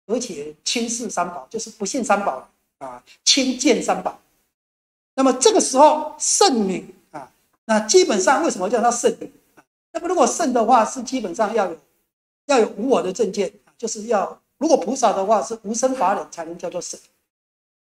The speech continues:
无生法忍的菩萨才能叫做圣啊。那么他虽然得无生法忍，但是他基本上就是一般的人。那我们看他就是一般的人，那实际上他，因为他多劫以前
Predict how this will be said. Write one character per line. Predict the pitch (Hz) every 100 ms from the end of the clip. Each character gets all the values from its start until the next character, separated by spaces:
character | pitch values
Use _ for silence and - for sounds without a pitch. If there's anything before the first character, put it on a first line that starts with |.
| _
无 | 190 277
生 | 285 277
法 | 277 214
忍 | 202
的 | 175
菩 | - 190
萨 | 185 165
才 | 170
能 | 170
叫 | 175 160
做 | 160
圣 | - - _ _ _ _ _
啊。 | - - _ _
那 | -
么 | 226 220 202 202 -
他 | 320
虽 | 330 349
然 | 330 190 -
得 | 220
无 | 254
生 | 247 247
法 | 214
忍， | 202 208
但 | 254
是 | 247 - _ _ _ _ _ _ _ _ _ _ _
他 | - 262 262 254 254 254 - _ _ _ _ _ _ _ _
基 | - 349
本 | 262 180
上 | 269
就 | 226
是 | 233 208 - -
一 |
般 | - 240
的 | 226 185
人。 | - _ _ _ _ _ _ _ _ -
那 | 247 220
我 | 202
们 | 233
看 | 262
他 | 277 254
就 | 254
是 | 262
一 |
般 | 233 202
的 | 190
人， | - _ _ _ _
那 | 302
实 | -
际 | 254 277
上 | 285 254 - -
他， | 330
因 |
为 | 339
他 | 311
多 | 311 339
劫 | 330 185
以 | 185
前 | 170 147